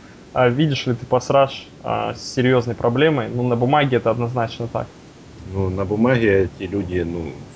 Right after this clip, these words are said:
Speaker 2: судь-, ну, грубо говоря, никто в сре-, в мире пас-рашеров.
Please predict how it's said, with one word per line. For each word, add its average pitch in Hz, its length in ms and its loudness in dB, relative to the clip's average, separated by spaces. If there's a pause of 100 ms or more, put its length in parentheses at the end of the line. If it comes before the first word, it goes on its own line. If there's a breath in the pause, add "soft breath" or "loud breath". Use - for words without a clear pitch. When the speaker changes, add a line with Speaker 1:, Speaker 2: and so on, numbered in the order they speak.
(120)
Speaker 2:
судь-, 82 180 -10 (840)
ну, 101 140 -4
грубо 107 280 4
говоря, 101 280 4
никто 127 460 -2 (1080)
в - 60 -18
сре-, 90 260 0
в 85 60 -4
мире 95 240 4
пас-рашеров. 90 680 -4